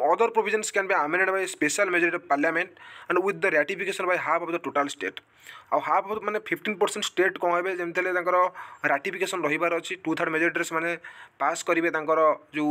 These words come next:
ଲେଜିସ୍ଲେଟିଭ୍ ଆସେମ୍ବଲି ରହୁଛି ଷ୍ଟେଟ୍ରେ, ସେଥିରେ ସେମାନେ ପାସ୍ କଲେ, ତାପରେ ଯାଇ କ'ଣ ହେବ, ଷ୍ଟେଟ୍ ରାଟିଫିକେସନ୍ ହେଇପାରିବ।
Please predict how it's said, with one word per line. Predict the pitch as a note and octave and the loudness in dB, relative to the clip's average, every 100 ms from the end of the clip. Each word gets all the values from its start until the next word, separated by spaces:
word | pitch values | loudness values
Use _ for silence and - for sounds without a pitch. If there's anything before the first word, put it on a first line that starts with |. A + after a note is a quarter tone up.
| D3 | 2
ଲେଜିସ୍ଲେଟିଭ୍ | D3+ E3+ E3+ D3 | 2 -2 0 0
ଆସେମ୍ବଲି | C#3 F3+ F#3+ | 0 0 2
ରହୁଛି | F3 E3+ - | 2 0 -2
ଷ୍ଟେଟ୍ରେ, | D#3+ D3 D#3+ E3 - - - | 0 0 -2 -4 -14 -18 -8
ସେଥିରେ | - D3 E3+ F3 - - | -4 0 0 0 -10 -8
ସେମାନେ | D3 D#3 D#3 | -2 -2 0
ପାସ୍ | C3+ - | 0 0
କଲେ, | C#3 E3 | 0 0
ତାପରେ | D3 E3 F3 E3+ | 2 0 0 -2
ଯାଇ | F3 | 0
କ'ଣ | D#3 D#3 | 2 0
ହେବ, | D#3+ | -2
ଷ୍ଟେଟ୍ | - E3 D3 | -2 0 0
ରାଟିଫିକେସନ୍ | C#3 D3 C#3+ F3+ G3+ - - | -2 -2 -2 -2 -4 -8 -6
ହେଇପାରିବ। | B3 A#3+ E3 | -2 0 -2